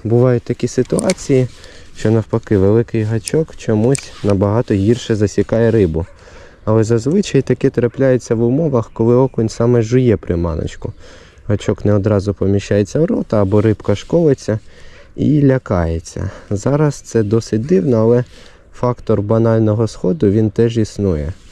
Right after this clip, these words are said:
Тому сподіваємось, що там цей окунець не один, тому що був він дійсно непоганих розмірів. Що стосовно проводки, то в принципі нічого особливого тут немає.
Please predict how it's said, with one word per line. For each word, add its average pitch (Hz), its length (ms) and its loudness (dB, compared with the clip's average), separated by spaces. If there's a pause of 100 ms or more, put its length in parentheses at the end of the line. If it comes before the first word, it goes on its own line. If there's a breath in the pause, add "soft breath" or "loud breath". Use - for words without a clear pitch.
(380 loud breath)
Тому 180 400 0
сподіваємось, 113 760 0
що - 200 -6
там 110 240 0
цей 107 200 0
окунець 110 460 0
не 117 120 2
один, 190 360 0 (440 loud breath)
тому 127 180 2
що 123 160 -2
був 139 200 -2
він 123 260 2
дійсно 120 420 0
непоганих 104 640 0
розмірів. 76 580 -2 (1700 loud breath)
Що 147 200 0
стосовно 135 560 0
проводки, 139 560 0
то - 160 -4
в - 40 -6
принципі 120 720 0 (560 loud breath)
нічого 120 380 2
особливого 113 680 2
тут - 220 -6
немає. 160 500 2